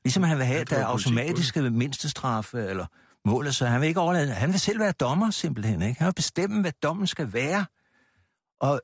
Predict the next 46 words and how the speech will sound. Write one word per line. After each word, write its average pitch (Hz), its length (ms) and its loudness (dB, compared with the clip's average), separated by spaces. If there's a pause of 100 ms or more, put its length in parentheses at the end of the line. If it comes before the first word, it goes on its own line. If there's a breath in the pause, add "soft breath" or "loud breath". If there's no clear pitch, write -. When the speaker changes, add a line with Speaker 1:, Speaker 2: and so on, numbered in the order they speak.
(320)
Speaker 1:
ingen 196 300 2
tager, 147 360 -2 (580 soft breath)
det 127 60 2
er 120 40 2
jo 127 80 4
også 165 160 0
pressen, 90 400 0
vil 110 40 2
jeg 101 100 2
nok 87 200 -2
sige. 95 200 -4
Der 127 120 -4
var 165 160 2
en 170 100 2
fin, 165 340 0
øh, 110 460 -2
forsideleder 131 600 -2
i 110 60 -2
Politiken 113 440 -2
i - 20 2
dag, 110 260 -4
der 120 60 -6
sluttede 127 380 0
meget 135 240 2
flot. 117 340 -4 (180)
Tog, 127 260 -6 (120)
skrev - 280 -8
den 123 100 -2
lige 156 120 -2
ned 147 220 0
her, 139 260 -2
ikke? 123 1120 -2
Øh, 113 80 0
hvor 117 100 -4
han 127 120 -2
skriver, 139 380 -2
at 117 280 -6
tavshed 160 800 0
er 117 240 -6
et 123 200 -10 (500)
overset 117 540 -2
våben 113 440 -2
i - 60 -4
kampen - 440 -2
mod 110 180 4
ekstremisme. 98 640 0